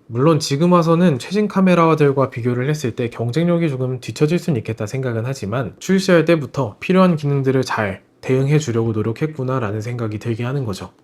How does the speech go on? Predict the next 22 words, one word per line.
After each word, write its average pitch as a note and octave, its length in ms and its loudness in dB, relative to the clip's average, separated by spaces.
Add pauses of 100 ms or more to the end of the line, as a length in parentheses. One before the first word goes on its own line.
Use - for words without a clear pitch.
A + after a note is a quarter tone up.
(220)
그래서 C#3 280 2
내가 A#2 280 2
카메라를 F#3+ 520 2
세워두고 E3+ 460 2
현장에서 D#3 460 0
촬영을 D#3+ 380 0
할 D#3 180 -2
때 B2 300 0
불안할 F3+ 540 4
수 F3+ 140 -2
있는 C3 240 0
요소가 A#2+ 320 -2
그렇게 A2+ 240 -6
많지 G#2+ 320 -4
않다 A2+ 280 -2
보니까 B2 500 -4 (420)
그만큼 C3+ 360 -2
촬영에 G3 380 2
더 B2+ 100 -6
집중을 C#3 440 -4
하기 C#3+ 160 0
좋았다, A#2 480 -4